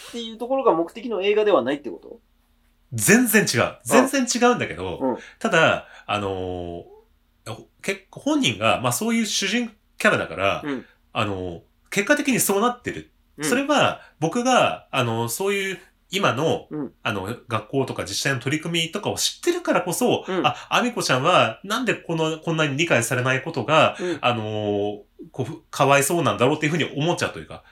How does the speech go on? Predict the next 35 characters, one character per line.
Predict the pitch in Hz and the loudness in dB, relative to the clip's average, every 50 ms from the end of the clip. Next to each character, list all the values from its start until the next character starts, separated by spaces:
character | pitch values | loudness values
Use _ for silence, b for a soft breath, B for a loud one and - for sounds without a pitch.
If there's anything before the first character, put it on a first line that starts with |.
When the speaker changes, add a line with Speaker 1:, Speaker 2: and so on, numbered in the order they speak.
| b b | b b
Speaker 1:
う | 240 | 0
ん | 277 262 | 2 4
う | 247 | 4
ん。 | |
Speaker 2:
逆 | - 220 202 285 | 4 4 4 2
に | 294 | 0
そ | - - 262 269 | 0 2 2 2
う | 277 | 2
い | 277 | 2
う | 277 | 0
こ | 294 277 | -2 -2
と | 269 | -2
を | 247 233 | 0 0
知 | - 160 | 0 0
ら | 185 196 | 2 2
な | 220 180 | 2 2
い | 127 - - | 2 0 0
と、 | 160 165 135 98 85 - - - | 2 2 2 2 0 -2 -8 -6
あ、 | - 139 - | -4 -2 0
今 | - 294 349 349 | 0 0 2 2
で | 269 | 2
も | 131 101 - | 0 0 0
こ | - 165 | 0 0
う | |
い | 180 | 2
う | 180 | 2
こ | 240 | 0
と | 240 202 | -2 0
で | 123 127 | 0 0
言 | 175 - - - | 0 0 -2 -4
う、 | |
な | 139 151 | -4 -2
ん | - | 0
か | 110 110 110 | 0 -2 -2
昔 | 143 165 247 240 - 247 | 2 2 2 2 2 -2